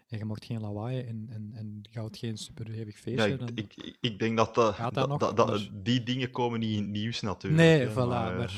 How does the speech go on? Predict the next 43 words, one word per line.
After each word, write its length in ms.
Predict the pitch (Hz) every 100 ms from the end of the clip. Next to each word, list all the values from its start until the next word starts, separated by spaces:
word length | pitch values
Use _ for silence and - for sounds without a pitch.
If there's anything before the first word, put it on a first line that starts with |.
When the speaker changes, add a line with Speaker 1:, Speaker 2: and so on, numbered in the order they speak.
| 92
Speaker 2:
eh, 160 | 104
<laughs> 0 |
Speaker 1:
daar 100 | 156 131
gaat, 140 | 147
daar 100 | 127
gaat 260 | 139 120 117
de 60 |
flikken 240 | - 127 120
ook 100 | -
niet 120 | 110
binnenvallen, 520 | 120 127 107 104 120
maar 140 | 113 107 _ _ _ _
er 100 | -
is 80 | 120
een 80 | 123
gedoogbeleid, 480 | 113 113 107 104 95
hè. 60 |
Je 60 | 110
kunt 120 | 110
dat 120 | 110
zo 120 | 113 101
wel 120 | 95
zeggen, 220 | 101 95
hè. 60 | 107
Er 60 |
is 80 | 120
een 60 | 104
gedoogbeleid 440 | 104 113 110 107
Speaker 2:
Ja. 60 | 107
Speaker 1:
van 160 | 110 104
wat 120 | 107
dat 140 | 117
er 100 | 107
gebeurt. 360 | 104 101 101 -
Maar 80 | 120
dat 100 | 113
is 60 |
ook 80 | 123
niet 100 | 135
hetzelfde 360 | 117 127 123 120
als 160 | 113 -
van, 240 | 110 104 _ _ _ _ _ _ _ _
dat, 160 | 139